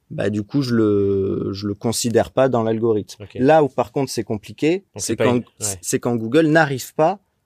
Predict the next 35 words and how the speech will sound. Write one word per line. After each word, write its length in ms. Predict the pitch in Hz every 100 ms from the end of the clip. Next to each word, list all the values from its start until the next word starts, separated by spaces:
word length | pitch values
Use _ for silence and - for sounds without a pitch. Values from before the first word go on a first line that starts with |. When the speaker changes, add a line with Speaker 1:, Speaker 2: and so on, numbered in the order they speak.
| _
Speaker 1:
à 100 | 117
détecter 580 | 110 120 - 117 - 165
si 200 | - 101
Speaker 2:
Hmm. 20 |
Speaker 1:
c'est 160 | - 135
un 60 |
lien 120 | 131 131
de 40 |
mauvaise 300 | 127 120 113
qualité 400 | - 107 110 160
ou 100 | 156
pas. 240 | 151 104 104 _ _ _ _
Et 40 | 107
on 140 | 113
en 80 | 117
parlait, 500 | 123 113 120 120 104
on 120 | 110
en 80 | 107
parlait 300 | 104 110 107
hier, 280 | 110 147 180
où 80 | 123
là 160 | 113 120
t'as 100 | 113
une 160 | 113 135
autre 160 | 135
notion 320 | 139 127 143 131
qui 120 | 117
rentre 280 | 113 113 120
en 60 |
jeu 120 | 117
avec 220 | 127 98 -
ce 80 |
qu'on 120 | - 113
appelle 340 | 107 120 113
le 240 | 104 98